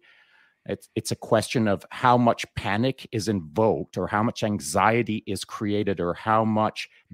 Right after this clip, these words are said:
disconnect from, uh, kind of how real life works based on how much programming they've absorbed. And so my generation wasn't that.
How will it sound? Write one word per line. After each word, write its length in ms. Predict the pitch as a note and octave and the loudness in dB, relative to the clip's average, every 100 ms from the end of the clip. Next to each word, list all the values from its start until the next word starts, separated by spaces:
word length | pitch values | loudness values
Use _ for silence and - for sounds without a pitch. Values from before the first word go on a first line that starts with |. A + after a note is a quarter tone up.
| E2+ | -2
disconnect 680 | A#2+ - - G2+ G2+ - | -2 -2 -4 -2 -2 -4
from, 400 | - A2 G2 F2+ - _ _ | 0 2 2 -2 -6 _ _
uh, 580 | G2+ F2+ F2 D#2+ D#2 C#2+ - - | -6 -4 -2 -2 -4 -6 -10 -6
kind 220 | A2 G2 | 0 0
of 120 | F2+ | 0
how 340 | - E2+ E2+ D2 | -2 -4 -4 -4
real 180 | E2+ G2 | -2 2
life 240 | G2+ A2+ - | 2 0 -4
works 460 | A2+ B2+ - - _ _ _ _ - | -4 -4 -6 -14 _ _ _ _ 0
based 240 | A2+ A2+ A#2+ | 2 4 0
on 80 | |
how 180 | F#2 G#2+ | 2 0
much 200 | G2+ - - | 0 -2 -4
programming 600 | - G#2 F#2 F#2 E2+ F2 | 0 2 4 0 0 -4
they've 280 | C#2+ F2 D#2 - - | -2 -4 -4 -8 -6
absorbed. 760 | D#2 D2 - F2+ D#2+ A#1+ _ _ | -6 -6 -4 -2 -4 -6 _ _
And 180 | - G2+ | -4 -4
so 480 | - - G#2 G2+ F#2 _ _ - | -2 0 2 2 0 _ _ -2
my 160 | A2+ | 0
generation 600 | C#3 D3+ C#3+ C3+ B2+ B2 G#2 | 4 4 4 2 2 -2 2
wasn't 300 | A2 G#2+ - | 2 0 -2
that. 460 | F#2+ F#2 B1 - | -4 -4 -8 -18